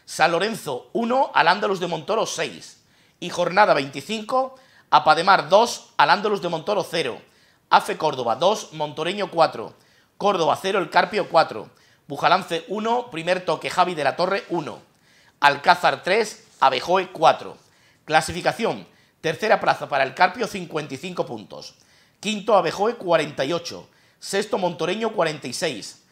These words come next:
Noveno, Al Andalus de Montoro con treinta. Décimo primero, Bujalance con diecinueve puntos.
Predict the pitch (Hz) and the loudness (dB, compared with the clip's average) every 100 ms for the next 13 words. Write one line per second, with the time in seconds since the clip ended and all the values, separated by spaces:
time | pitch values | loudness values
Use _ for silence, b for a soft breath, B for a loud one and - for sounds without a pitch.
0 | b b b 151 185 202 135 - - 143 | b b b -4 -2 0 -2 -4 -2 2
1 | 185 196 180 175 165 143 120 127 123 123 | 2 0 -2 -4 -6 -6 -8 -6 -10 -4
2 | 196 202 226 233 - B B B 131 - | -6 0 0 0 -6 B B B -12 -10
3 | 131 123 139 170 147 160 143 143 143 165 | -10 -10 -6 -4 -4 -2 -2 -2 -4 -10
4 | - 127 113 117 107 117 127 117 120 92 | -8 -10 -8 -10 -8 -8 -4 -4 -4 -14
5 | 82 - - | -16 -18 -18